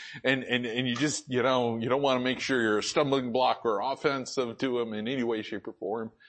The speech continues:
But you generally want it the way you want it. You realize that temptations are tailor-made that way for you.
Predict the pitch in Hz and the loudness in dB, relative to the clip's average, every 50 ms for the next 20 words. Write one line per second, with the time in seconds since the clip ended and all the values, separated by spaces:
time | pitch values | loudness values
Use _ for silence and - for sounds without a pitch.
0 | - - - - - - - - - - - - - - - _ - - 156 143 | -20 -20 -20 -20 -20 -20 -20 -20 -20 -20 -18 -18 -18 -18 -20 _ -10 -6 -4 -4
1 | 165 160 190 233 220 220 202 190 165 147 143 151 151 147 123 120 127 123 120 113 | 0 2 4 4 6 6 4 4 4 4 4 2 2 2 0 0 2 2 2 0
2 | 104 101 85 69 60 60 - - _ _ _ _ _ _ _ _ _ _ _ _ | -2 -4 -6 -8 -12 -14 -16 -20 _ _ _ _ _ _ _ _ _ _ _ _
3 | _ _ _ _ - - - - - - - _ _ _ _ - 120 143 175 208 | _ _ _ _ -20 -20 -20 -20 -20 -20 -20 _ _ _ _ -2 0 2 4 4
4 | 240 240 220 202 196 196 180 147 151 170 165 - 113 160 147 139 120 - 131 143 | 6 6 8 8 8 8 6 4 2 2 0 2 2 0 0 0 0 0 0 0
5 | 165 156 - - 175 151 131 135 117 117 - - - 120 123 123 120 117 107 104 | 0 0 0 0 0 2 2 2 2 2 -2 -4 -2 0 0 0 0 0 0 0
6 | 101 104 107 101 95 101 107 - - 98 92 95 - - 98 82 78 71 78 | 0 0 0 0 0 -2 -2 0 0 -2 -2 -2 -4 -6 -6 -4 -4 -4 -6